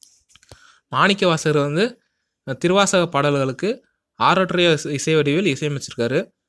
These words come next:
அஹ், மாணிக்க வாசகர் திருவாசக பாடலுக்கு இசையமைத்தவர் யாருன்னா, அஹ், இ-, இளையராஜா.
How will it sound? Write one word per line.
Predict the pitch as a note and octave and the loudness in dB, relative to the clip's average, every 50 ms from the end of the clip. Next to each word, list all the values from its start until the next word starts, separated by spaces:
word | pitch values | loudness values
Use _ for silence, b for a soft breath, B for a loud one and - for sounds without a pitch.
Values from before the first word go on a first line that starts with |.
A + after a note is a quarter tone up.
| _ _ _ _ - | _ _ _ _ -10
அஹ், | C#3 C3+ C3+ C3 C3 B2+ C3 C3 - _ _ _ _ _ _ - | -6 -6 -4 -4 -6 -6 -8 -10 -14 _ _ _ _ _ _ -4
மாணிக்க | - E3 F3+ F3 - D3+ | -2 0 0 -2 -2 -2
வாசகர் | E3+ E3 D3 - D#3+ D#3 D3 D3 | -2 -2 -2 -2 -2 -2 -2 -2
திருவாசக | - D#3+ D3+ D#3 D3 C#3+ - D#3+ D3+ D3 | -2 0 0 0 0 0 -2 -4 -4 -2
பாடலுக்கு | D3 D3 D3 D3 D3 C#3+ C#3+ - C#3+ | -2 0 0 0 0 -2 -4 -4 -6
இசையமைத்தவர் | C3+ - D#3 D#3 D3+ C#3+ C#3 C#3 C#3 C3+ | -6 -4 -6 -6 -6 -4 -4 -2 -2 -2
யாருன்னா, | C3 C#3 C#3+ F#3 B3 C#4 - _ b b b b b _ _ - | -2 -2 -4 -6 -8 -10 -12 _ b b b b b _ _ -12
அஹ், | C#3 C3+ C3 C3 | -10 -8 -6 -6
இ-, | C3+ C3 B2 - - - - _ _ _ _ _ _ b b b b - | -6 -6 -6 -8 -12 -18 -20 _ _ _ _ _ _ b b b b -2
இளையராஜா. | C#3+ D3 D3 D3 C#3+ C3+ C3 C#3 | 0 2 2 4 2 2 2 0